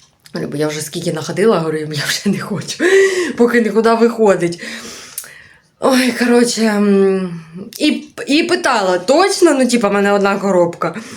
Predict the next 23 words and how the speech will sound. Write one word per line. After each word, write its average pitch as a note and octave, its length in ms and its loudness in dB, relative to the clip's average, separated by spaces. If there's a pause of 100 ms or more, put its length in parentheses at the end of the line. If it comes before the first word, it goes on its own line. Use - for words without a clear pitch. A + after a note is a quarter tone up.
(160)
«Да, E4 320 2
типа, C4+ 280 0
одна A3+ 260 2
коробка». G#3 580 0
Він F#3 100 -2
каже: F#3 180 -2
«Ми A3 160 4
вам F3+ 180 0
забули F3+ 340 0
видати E3 380 -4
ще D#3 220 -6
одну». C#3 180 -8 (540)
Хоча G3 260 0
вона F#3+ 200 2
дивилася, F3+ 560 0
ну, E3 100 -4
типа, E3+ 200 -6
по E3+ 140 -2
програмі, F3 540 0
що - 160 -6
там D#3+ 400 -4 (180)
одна E3+ 220 -2
коробка. C#3+ 480 -12